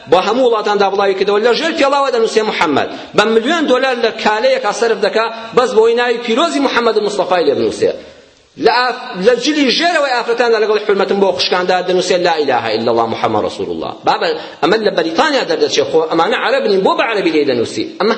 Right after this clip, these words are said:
هەموو ئیعلامەکە، بە هەموو شێوەیەک، نە دین بمێنێ، نە ئەخلاق. ئێمەی موسڵمان لەوانەیە جەناب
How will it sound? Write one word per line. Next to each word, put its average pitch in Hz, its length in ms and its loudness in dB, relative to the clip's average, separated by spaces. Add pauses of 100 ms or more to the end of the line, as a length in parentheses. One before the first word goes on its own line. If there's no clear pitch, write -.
هەموو 226 260 0
ئیعلامەکە، 175 600 -2 (360)
بە 277 80 4 (140)
هەموو 320 420 2
شێوەیەک، 175 440 0 (340)
نە 269 100 4 (100)
دین 415 240 2
بمێنێ، 277 360 0
نە 214 100 0
ئەخلاق. 123 360 0 (1200)
ئێمەی 233 300 2
موسڵمان 180 400 2
لەوانەیە 180 360 -2
جەناب 180 220 0